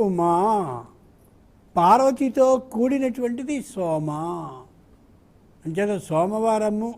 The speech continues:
అని అనగానే పార్వతితో కూడినటువంటి శంకరుడు. పార్వతీ పరమేశ్వరులు అవినాభావంగా ఎలా అయితే అర్ధనారీశ్వర రూపంతో ఉంటారో, ఆ ఇద్దరికీ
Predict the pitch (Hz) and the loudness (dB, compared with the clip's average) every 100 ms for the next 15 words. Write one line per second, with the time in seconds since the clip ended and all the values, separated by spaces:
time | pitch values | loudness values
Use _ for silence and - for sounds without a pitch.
0 | - 165 156 160 190 196 208 156 160 - | -10 -6 -4 -4 -4 -4 -4 -6 -10 -20
1 | _ _ _ - _ _ - 175 196 262 | _ _ _ -20 _ _ 0 6 6 6
2 | 285 277 285 302 285 285 240 226 226 214 | 2 0 -2 2 2 2 -2 -2 -2 -4
3 | 220 220 240 247 - 202 175 180 160 156 | -4 -4 -4 -6 -4 -6 -4 -6 -6 -6
4 | 156 - 160 170 220 214 240 208 202 196 | -10 -8 -2 0 0 -2 -4 -2 -2 -2
5 | 196 175 - 180 180 165 170 - - _ | -4 -6 -4 0 0 0 -4 -16 -20 _
6 | _ _ _ - 156 196 240 269 269 220 | _ _ _ -6 0 2 4 6 6 4
7 | 247 247 240 240 196 190 196 190 190 190 | 2 2 2 2 4 2 2 0 0 0
8 | - 160 160 - 226 175 165 185 214 226 | -2 -6 -6 -4 -2 -2 0 0 -2 -4
9 | - - 262 247 240 214 214 196 202 190 | -8 -8 -4 0 0 -2 -6 -8 -6 -8
10 | 175 185 180 160 175 - _ _ _ - | -6 -4 -2 -2 -6 -16 _ _ _ -20
11 | _ - - 175 185 175 185 254 269 - | _ -20 -2 2 2 2 0 0 0 -2